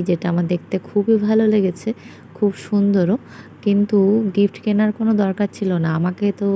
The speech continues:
একটুখানি ভালোবাসলেই হবে, আর পাশে থাকলেই হবে। যাই হোক, গিফটটা যদি না নিতাম তাহলে ওর খুব রাগ করতো, ওর মন খারাপ হতো।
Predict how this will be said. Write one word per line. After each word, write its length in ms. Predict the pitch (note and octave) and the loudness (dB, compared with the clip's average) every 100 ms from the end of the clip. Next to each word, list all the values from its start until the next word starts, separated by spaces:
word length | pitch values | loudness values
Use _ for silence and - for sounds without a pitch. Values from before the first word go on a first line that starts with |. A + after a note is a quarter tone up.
| G3 | 0
একটুখানি 600 | G3 F#3 - F#3+ G3 G3 | -2 -6 -8 -6 -2 0
ভালোবাসলেই 760 | F#3+ F3+ E3 E3+ E3+ - G3 B3 | 0 0 0 -2 -4 -2 0 2
হবে, 300 | F3+ D3+ D3 D3 - - - - F#3 | 0 -2 -4 -6 -14 -20 -20 -12 -6
আর 120 | F3 - | -6 -6
পাশে 300 | - E3+ - F3+ | -4 -4 -2 -4
থাকলেই 480 | F3 E3+ F3 F#3+ G3+ | -4 -4 0 0 0
হবে। 300 | E3 D3 D3+ - - - - - - - _ _ _ _ _ - - | -2 -4 -6 -12 -20 -20 -20 -20 -20 -20 _ _ _ _ _ -20 -8
যাই 240 | F#3+ G#3+ G#3+ | -2 0 0
হোক, 180 | G3 G3+ - F3+ | -2 -6 -10 -4
গিফটটা 380 | F3 F#3 - F#3 F#3 F#3 F3 F#3 | -2 -2 -4 -4 -2 -4 -4 -4
যদি 200 | E3+ F3+ | -2 -2
না 180 | F3 F3 | -2 0
নিতাম 340 | G#3 A3 F3+ F#3+ | 0 -2 -4 -4
তাহলে 280 | F#3 F3 F3+ | -2 0 0
ওর 140 | F3 F3 - | 0 -4 -6
খুব 180 | - F3 | -6 -2
রাগ 200 | F3 E3 E3 - | -2 -4 -6 -6
করতো, 320 | F3 - F#3 | -6 -6 -6
ওর 160 | A#3+ F3+ | -4 -4
মন 240 | E3 E3 E3+ | -2 -4 -4
খারাপ 280 | - F3 E3 | -4 -6 -4
হতো। 200 | E3 | -6